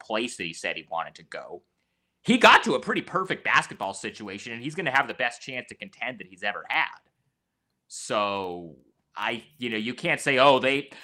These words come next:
like, this isn't like a Blake Griffin situation where the Clippers just shipped him, shipped him off to Detroit with no, you know, with no warning, and that was just not, like, uh, you know, and, and they, you can say they, quote unquote, did him dirty. Like, the Blazers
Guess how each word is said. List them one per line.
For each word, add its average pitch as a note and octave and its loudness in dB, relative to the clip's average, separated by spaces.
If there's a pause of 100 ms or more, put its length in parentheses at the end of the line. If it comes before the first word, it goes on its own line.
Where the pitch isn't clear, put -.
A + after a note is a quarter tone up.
(120)
like, F#3 2
this A#3+ 0
isn't C4+ 2
like F3+ 6
a D#3+ 4
Blake D#3 -2
Griffin C#3+ -4
situation A2+ -8
where A2+ -8
the G#2 -8
Clippers A#2 -6
just G#2+ -10
shipped - -6
him, A#2+ -14
shipped - -6
him B2+ -4
off A#2 2
to G2+ -20
Detroit A2 -6
with G2 -16
no, G#2 -2
you A2 -8
know, F2 -2 (280)
with A2+ -8
no B2+ 2 (160)
warning, A2 -2
and F#2+ -6
that G#2+ 2
was G2+ -8
just G2 -10
not, F#2+ 4
like, F2+ -8 (800)
uh, F#2+ 0 (180)
you A#2 -6
know, F#2 -2
and, G2+ -4
and G#2+ -2
they, A2 -4
you A#2 -6
can A#2+ -4
say A#2+ 4
they, A2 2
quote C3 0
unquote, A2 -4
did C3 0
him G2+ -2
dirty. G2+ -2
Like, A2 -4
the A2+ -8
Blazers A#2+ -8